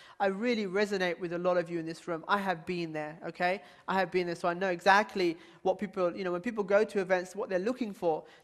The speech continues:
they're looking for that opportunity, okay? I know, I've been there. So it was a very upsetting time for me. I lost everything, but fortunately for me,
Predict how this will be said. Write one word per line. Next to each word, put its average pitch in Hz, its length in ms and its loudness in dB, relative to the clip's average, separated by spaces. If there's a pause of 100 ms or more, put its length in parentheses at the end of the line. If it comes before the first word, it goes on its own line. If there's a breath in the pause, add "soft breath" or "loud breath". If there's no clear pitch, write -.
they're 185 80 2
looking 214 300 2
for 185 180 -4
that 175 120 4
opportunity, 165 680 -4
okay? 190 380 -2 (100)
I 185 180 0
know, 180 180 2
I've 170 220 0
been 165 200 -2
there. 147 260 -10 (320 loud breath)
So 208 360 8 (340 loud breath)
it 277 100 0
was 277 100 2
a 226 40 -4
very 269 140 12
upsetting 202 320 2
time 196 220 0
for - 140 -14
me. 208 160 -2 (100)
I 190 80 8
lost 247 220 4
everything, 208 480 0 (280 soft breath)
but 185 140 0
fortunately 285 380 0
for 190 140 -8
me, 190 300 -2